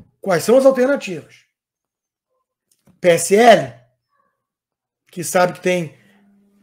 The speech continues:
a turma do Bivar boicotando, sabotando. O Partido Novo, do Amoedo, partido que tem dono, cacique, e que dorme e acorda pensando em derrubar Bolsonaro.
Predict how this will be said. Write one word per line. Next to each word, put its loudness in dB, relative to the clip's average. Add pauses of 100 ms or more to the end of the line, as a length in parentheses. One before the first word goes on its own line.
a -8
turma -4
do -2
Bivar -2 (340)
boicotando, 0
sabotando. 0 (2250)
O -16
Partido -14
Novo, -6 (1160)
do -6
Amoedo, -2 (160)
partido -10
que -18
tem -8
dono, 4
cacique, -6 (420)
e -14
que -10
dorme 2
e -2
acorda -2
pensando -6
em -10
derrubar -4
Bolsonaro. -6